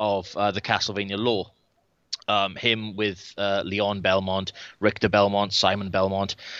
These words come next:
uh, all the Belmont clan. And I thought it would be a flash forward to him as Simon Belmont. And when he come up as a, like, a rogue vampire, I thought,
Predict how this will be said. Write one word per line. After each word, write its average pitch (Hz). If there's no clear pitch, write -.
uh, 101
all 120
the 104
Belmont 104
clan. 107
And 120
I 175
thought 117
it 120
would 92
be 110
a 101
flash 104
forward 135
to 101
him 104
as 98
Simon 98
Belmont. 113
And 98
when 165
he 175
come 170
up 143
as 117
a, 123
like, 117
a 117
rogue 113
vampire, 101
I 127
thought, 135